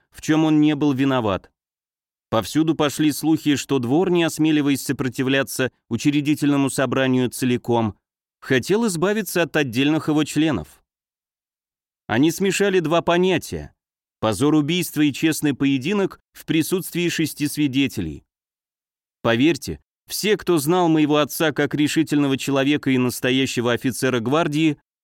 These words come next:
были возмущены подобным обвинением. Разговоры дошли до королевской семьи,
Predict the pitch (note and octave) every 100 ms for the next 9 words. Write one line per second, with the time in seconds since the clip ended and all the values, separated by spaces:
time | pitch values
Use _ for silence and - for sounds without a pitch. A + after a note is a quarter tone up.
0 | - G2+ G3 G#3+ G#3 F#3+ G#3 - A3+ F#3+
1 | C3+ A2+ G2+ G#2 G2+ F#2+ F#2+ G#2+ F#2 E2
2 | D#2 D2 _ _ _ _ _ _ _ -
3 | A#2+ F#2 C3 D3 E3+ D3 C#3 - D#3+ B2+
4 | B2 C3 C3+ C#3+ - C#3 - D3 E3 D#3+